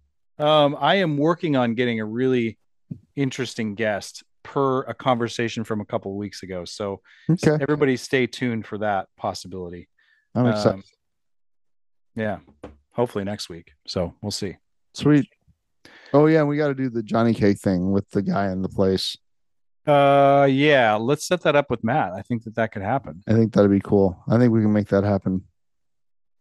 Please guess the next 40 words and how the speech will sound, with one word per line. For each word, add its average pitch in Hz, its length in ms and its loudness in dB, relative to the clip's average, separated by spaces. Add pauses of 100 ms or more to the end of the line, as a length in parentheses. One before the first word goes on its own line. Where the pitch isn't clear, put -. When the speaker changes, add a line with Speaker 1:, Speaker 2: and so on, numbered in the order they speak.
(160)
Speaker 1:
All 123 80 -8
right. 120 120 -2
I'll 113 100 -2
text - 320 -6
him. 85 140 -12 (360)
Speaker 2:
Yeah, 127 180 6
that'd 120 180 6
be 113 80 2
good. 101 280 2 (1600)
Speaker 1:
Well, 147 180 6
Speaker 2:
That'd 151 120 6
be 170 40 2
Speaker 1:
hopefully 214 280 2
Speaker 2:
good. 170 80 2
Speaker 1:
you 147 80 0
get 151 340 0
to 147 140 -2
bed 135 260 4
at 123 100 0
a 117 100 2
more 113 220 2
decent 110 400 -2
hour 107 240 0
tonight, 92 340 -6
Steve. - 200 -4
Speaker 2:
I'm, 101 420 2
I'm 104 160 2
heading 107 240 2
there. 107 180 4
I'm 113 120 4
gonna 110 180 0
do 110 140 0
the 107 100 2
post 113 400 0
processing 117 520 -2
on 110 120 -4
this 113 180 -2
bad 110 260 0
boy, 113 340 0
and 101 240 -8